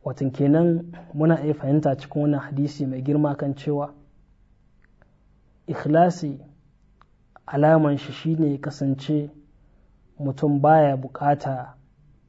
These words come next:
ga bayan Allah subhanahu wa ta'ala su yaba shi ko su gode masa akan aikin da ya aikata. Ya yi ne dama saboda Allah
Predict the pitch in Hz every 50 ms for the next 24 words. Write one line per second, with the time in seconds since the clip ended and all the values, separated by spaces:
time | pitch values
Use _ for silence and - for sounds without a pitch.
0 | _ _ _ _ _ _ _ 147 143 135 131 127 123 123 120 123 131 139 147 151
1 | 147 151 151 - 165 160 147 135 - - - - - 147 143 139 139 135 139 -
2 | 131 135 139 139 135 135 135 127 - - _ _ _ _ _ _ _ _ _ _
3 | _ _ - - - 143 139 143 147 143 139 139 135 127 117 - - 151 139 139
4 | 139 - - - - _ _ _ _ _ _ _ _ _ _ _ - - 156 139
5 | - - 139 131 127 143 143 139 135 139 139 135 139 131 - - 143 123 120 -
6 | - _ _ _ _ _ _ _ _ _ _ _ _ - - - - 165 139 131
7 | 135 139 139 - 143 131 127 135 120 127 131 - - - - - - _ _ _
8 | _ _ _ _ _ _ _ _ _ _ _ _ _ _ _ - _ _ - _
9 | _ _ - 156 147 147 147 147 156 160 156 156 139 135 135 143 143 139 135 135
10 | 135 - - - 151 139 135 131 123 123 120 147 156 156 143 135 135 -